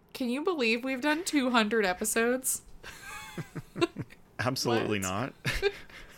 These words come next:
Speaker 1: It's so, it's so wild to, to think about, really, the fact that we started this show a few years ago at this point, and we're still doing it, and we still really love doing it.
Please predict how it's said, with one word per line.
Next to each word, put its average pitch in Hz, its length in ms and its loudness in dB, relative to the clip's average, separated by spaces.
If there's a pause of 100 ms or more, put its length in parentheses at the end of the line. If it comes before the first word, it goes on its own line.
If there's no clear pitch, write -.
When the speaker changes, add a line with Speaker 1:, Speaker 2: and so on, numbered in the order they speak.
(800)
Speaker 1:
It's 277 260 2
so, 233 500 4
it's 202 220 -2
so 196 380 4
wild 185 460 4
to, 185 380 2
to - 240 -4
think 180 260 -4
about, 180 240 0
really, 180 600 0 (140)
the 202 100 0
fact 180 340 2
that 190 120 0
we 180 560 -2 (120)
started 196 420 0
this 196 120 4
show 190 220 2
a 185 60 2
few 185 200 -4
years 185 360 -2
ago 196 200 0
at 185 80 -2
this 190 140 -6
point, 190 420 -4
and 180 280 -6 (240)
we're 190 80 -6
still 185 400 0
doing 185 340 -2
it, 180 160 -2
and 175 100 -8
we 185 80 -6
still 190 300 0
really 180 260 -2
love 170 240 -4
doing 185 360 -2
it. 185 240 -4